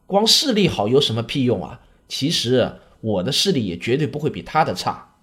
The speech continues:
罗威尔这么一回应啊，哎，这个天文学界就变得热闹非凡了。火星上的细线就成为了人们街头巷议的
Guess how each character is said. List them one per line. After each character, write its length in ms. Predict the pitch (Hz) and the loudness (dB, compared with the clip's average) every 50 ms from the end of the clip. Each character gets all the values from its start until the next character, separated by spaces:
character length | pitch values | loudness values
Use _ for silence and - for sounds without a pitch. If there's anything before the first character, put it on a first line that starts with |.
| _ _ _ _ _ _ _ _ | _ _ _ _ _ _ _ _
罗 320 | 139 139 185 240 302 349 | 0 6 10 10 10 10
威 120 | 339 294 226 | 8 6 6
尔 140 | 147 127 | 6 6
这 140 | 120 131 165 | 4 2 -2
么 80 | 143 143 | -2 0
一 100 | 160 165 | 0 0
回 280 | - - - 107 117 | -2 -2 -2 -2 0
应 220 | 143 160 156 135 110 | 0 0 0 0 -2
啊， 140 | 87 - - | -4 -6 -4
哎， 200 | - 135 165 175 - - | 0 2 2 2 0 -2
这 140 | - - 151 | -4 -4 -2
个 80 | - | -2
天 240 | - - - 151 143 | -2 2 4 4 4
文 100 | 135 131 | 4 2
学 140 | 120 127 117 | 2 0 0
界 140 | 120 131 110 | 0 0 0
就 120 | - 120 | 0 -2
变 220 | 107 107 135 120 113 | 0 2 2 2 4
得 80 | 110 | 4
热 160 | 110 123 123 | 4 4 2
闹 160 | 113 113 92 98 | 2 2 0 -2
非 220 | - 123 120 113 | -2 -2 -2 -2
凡 180 | 113 92 85 95 | -2 -4 -6 -4
了。 220 | 98 - - - _ _ _ _ _ _ | -6 -8 -8 -12 _ _ _ _ _ _
火 240 | - - - 120 110 | -18 -10 -6 -4 -2
星 200 | 113 156 175 185 | 2 4 6 8
上 140 | 180 185 156 | 8 8 6
的 100 | 139 127 | 4 2
细 240 | 123 - - 160 131 | 2 0 0 0 0
线 300 | - - 143 113 - - - | 2 4 4 4 4 0 -6
就 140 | - - 120 | -4 -2 -2
成 280 | 104 - - 117 120 123 | -2 -2 -2 -2 0 2
为 140 | 131 131 127 | 2 4 4
了 100 | 120 110 | 4 4
人 160 | 107 113 117 | 4 2 0
们 300 | 120 120 120 123 120 - - - _ | 2 0 0 0 0 -4 -8 -18 _
街 260 | - - 170 170 170 | -4 0 2 4 4
头 240 | 165 - - 120 139 | 4 2 2 0 2
巷 320 | 143 - - 151 123 120 | 2 2 2 2 2 2
议 200 | 143 147 131 117 | 0 0 -2 -2
的 260 | 92 101 98 95 92 | 0 0 -2 -4 -4